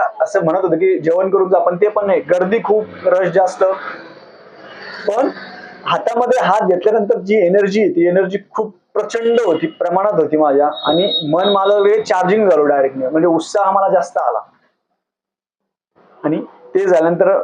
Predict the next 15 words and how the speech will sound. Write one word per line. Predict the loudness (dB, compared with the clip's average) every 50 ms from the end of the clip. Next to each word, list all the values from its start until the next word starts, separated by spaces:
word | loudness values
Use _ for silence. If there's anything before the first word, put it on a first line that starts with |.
| -6 -6 -4
लग्न | 0 0 2 2 2 2 2 2
झालं. | 2 2 2 2 0 0 -2 -6 -14 -20 -20 -20 _ _ _ _ _ _ _ _ _ _ _ _ _ _ _ _ _ _ _ _ _ _ _ _ _ -10 -4 -2
जे | 0 2 2 2 2 2 0 -2 -4 -8 _ _ _ _ _ -4
मला | -4 -2 0 0
वाटत | 0 2 2 0
होतं | 2 0 0 0
की | 0
मला | 0 0 2 0
सेवा | 0 0 0 0 2 2
करू | 0 0 2 2
देणार | 2 2 2 2 2
का | 2 2
नाही | 2 2 2
देणार, | 2 2 2 0
पण | 0 -2 -2 -4 -4